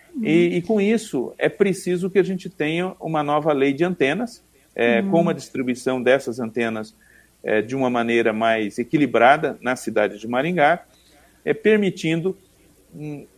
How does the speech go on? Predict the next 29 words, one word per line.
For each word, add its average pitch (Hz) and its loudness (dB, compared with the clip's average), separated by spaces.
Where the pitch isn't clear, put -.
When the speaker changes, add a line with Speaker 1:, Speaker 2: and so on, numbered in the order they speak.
Speaker 2:
que 170 2
efetivamente 165 4
a, 143 0
a 147 -2
cidade 135 4
possa 139 0
desfrutar 139 2
dos 160 4
benefícios, 139 -4
é, 117 2
né, 131 0
da 131 0
telefonia 131 0
mobile 135 8
Speaker 1:
Vai - -12
Speaker 2:
no 131 -8
Speaker 1:
pra - -6
Speaker 2:
seu 135 0
amplo 131 -4
Speaker 1:
Câmara, - -10
Speaker 2:
sentido. 120 -2
Speaker 1:
ou - -12
ela - -20
já - -20
tá - -20
Speaker 2:
É. 120 4
Speaker 1:
na - -14
Câmara? 170 -20
Speaker 2:
Oi? 190 6